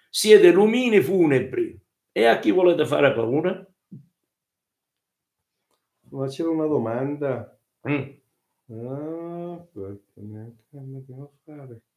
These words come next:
Speaker 2: Ah, vabbè, è un
Speaker 1: Mm.
Speaker 2: Donald Air, un,
Speaker 1: Mm.
Speaker 2: un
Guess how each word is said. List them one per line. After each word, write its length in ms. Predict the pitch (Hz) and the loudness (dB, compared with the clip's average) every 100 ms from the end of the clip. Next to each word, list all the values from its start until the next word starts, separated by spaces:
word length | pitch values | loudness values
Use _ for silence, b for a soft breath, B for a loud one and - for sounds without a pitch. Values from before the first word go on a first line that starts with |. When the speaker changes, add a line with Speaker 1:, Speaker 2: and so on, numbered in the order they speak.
| _ | _
Speaker 2:
Ah, 420 | - 123 117 98 _ _ _ | -12 -8 -8 -10 _ _ _
vabbè, 360 | - 139 95 - | -14 -10 -8 -8
è 80 | 123 | -8
un 220 | 113 110 | -8 -4
Speaker 1:
Mm. 680 | 113 113 113 110 113 110 117 120 _ | -4 -4 -8 -12 -12 -12 -14 -20 _
Speaker 2:
Donald 500 | 123 117 127 117 107 | -4 -2 -2 -4 -4
Air, 360 | 95 98 107 - | -4 -6 -8 -12
un, 300 | 117 101 95 | -12 -10 -6
Speaker 1:
Mm. 380 | 131 110 90 | -4 -4 -6
Speaker 2:
un 100 | 95 | -10